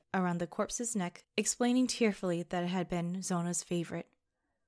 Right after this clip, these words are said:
Please note that many people thought this was strange, but argued that people grieve different.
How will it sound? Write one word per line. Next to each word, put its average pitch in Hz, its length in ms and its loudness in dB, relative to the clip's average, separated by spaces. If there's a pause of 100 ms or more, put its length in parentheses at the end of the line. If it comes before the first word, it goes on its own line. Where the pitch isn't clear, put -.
(280)
Please 240 280 2
note 208 280 2
that 175 240 2
many 170 280 0
people 175 340 -2
thought 170 280 -2
this 165 160 -4
was 165 140 0
strange, 285 500 -2
but 208 300 0
argued 254 400 2
that 233 180 0
people 247 340 2
grieve 269 320 0
different. 233 400 -4